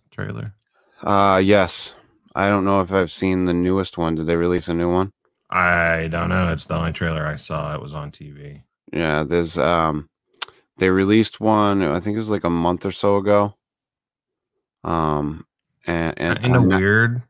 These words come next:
Speaker 2: and announced that they're gonna go forward with it and that they're gonna use that to bounce off and do the mutant, uh, you know, introduce mutants into the Marvel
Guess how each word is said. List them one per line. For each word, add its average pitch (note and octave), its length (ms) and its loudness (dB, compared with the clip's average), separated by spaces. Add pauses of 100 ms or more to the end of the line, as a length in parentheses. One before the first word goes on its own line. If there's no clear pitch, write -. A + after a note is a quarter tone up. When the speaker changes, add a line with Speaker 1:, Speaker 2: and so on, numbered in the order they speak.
(160)
Speaker 2:
and G2+ 140 2
announced G2 460 2
that F#2+ 160 2
they're F#2 140 4
gonna F#2 160 2
go F#2 180 4
forward G2 560 2
with F2+ 260 2
it F2+ 300 2
and E2+ 200 -2
that D#2+ 200 -6
they're E2+ 220 2
gonna E2+ 200 -2
use F2 360 -2
that F2 340 0
to G2 120 -6
bounce E2 560 -2
off E2+ 380 0
and E2+ 160 -6
do E2+ 220 -2
the D2+ 80 -4
mutant, D2+ 440 -4 (120)
uh, D#2+ 260 -6 (240)
you F#2 140 -4
know, E2 180 -2
introduce F2 420 -4
mutants E2+ 340 -4
into D#2+ 200 -6
the D#2 140 -6
Marvel D2+ 440 -4